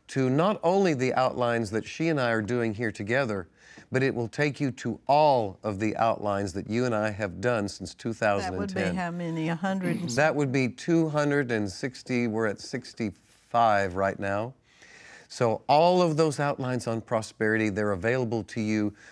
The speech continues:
Speaker 1: We want you to have them.
Speaker 2: You are a doctor of prosperity.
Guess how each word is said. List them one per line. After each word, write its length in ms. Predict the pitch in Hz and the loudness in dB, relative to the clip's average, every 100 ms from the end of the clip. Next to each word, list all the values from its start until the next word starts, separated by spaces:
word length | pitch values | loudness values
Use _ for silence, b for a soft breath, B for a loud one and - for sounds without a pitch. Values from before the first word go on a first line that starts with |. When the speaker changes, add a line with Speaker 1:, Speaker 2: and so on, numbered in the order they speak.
| B - | B -2
Speaker 1:
We 160 | 131 | 0
want 320 | 120 117 110 | 2 0 0
you 80 | 113 | -4
to 80 | 98 | -4
have 300 | 95 92 82 | -2 -2 -4
them. 200 | 87 76 - - | -8 -8 -10 -2
Speaker 2:
You 200 | 220 208 | 0 2
are 160 | 180 | 0
a 40 | 165 | 0
doctor 520 | 160 180 190 - 190 | 0 0 -2 -6 -6
of 240 | 170 156 147 | -4 -6 -6
prosperity. 880 | 156 - - 156 147 143 - 156 | -6 -6 -8 -6 -6 -8 -12 -18